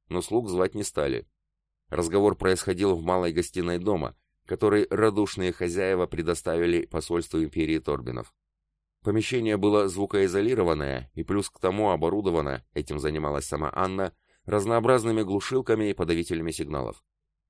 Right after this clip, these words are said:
С той же целью избежать прослушивания, разговоры здесь велись тет-а-тет,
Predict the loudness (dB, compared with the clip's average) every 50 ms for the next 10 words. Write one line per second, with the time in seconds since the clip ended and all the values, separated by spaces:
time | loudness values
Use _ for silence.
0 | _ _ -18 -8 -2 2 4 4 4 2 0 0 2 2 4 4 4 4 2 0
1 | -2 -2 -2 -2 0 0 0 0 -2 -4 -6 -4 -4 -4 -4 -2 0 0 0 0
2 | 0 -2 -4 -4 _ _ _ _ _ -4 0 0 0 2 4 4 6 8 8 8
3 | 6 6 4 2 0 0 0 -2 -2 0 0 0 -2 -2 -6 -12 _ 0 0 0
4 | 2 0 -2 0 0 0 0 -2 -6